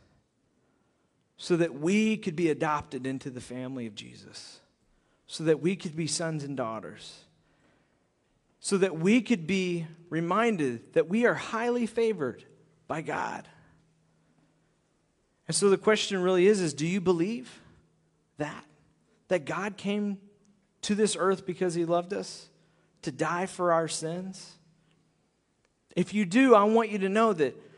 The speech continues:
that this is just a season. And we're gonna sing a song that, that talks about this. When I got done with my sermon and got done writing it, I,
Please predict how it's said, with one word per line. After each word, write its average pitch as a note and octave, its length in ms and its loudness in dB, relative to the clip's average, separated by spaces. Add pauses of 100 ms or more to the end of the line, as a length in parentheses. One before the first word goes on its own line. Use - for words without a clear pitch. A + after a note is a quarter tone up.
(280)
that D#3 120 -6
this A#3+ 220 0
is F#3 100 -4
just F3 240 -8
a E3 40 -10
season. A2+ 480 -6 (1120)
And G3 100 4
we're A#3+ 80 8
gonna B3 140 4
sing A3 220 0
a F#3 40 2
song F#3 440 4
that, - 220 0
that C#3 160 0
talks F3+ 260 2
about E3+ 220 2
this. F3 160 0
When F3+ 100 -2
I F#3 40 0
got F#3+ 160 -6
done G#3 160 2
with F#3+ 120 0
my F3+ 160 2
sermon F3 440 0
and D3 80 -4
got E3 160 2
done E3+ 180 0
writing D#3+ 320 2
it, D#3 100 0
I, C3+ 120 0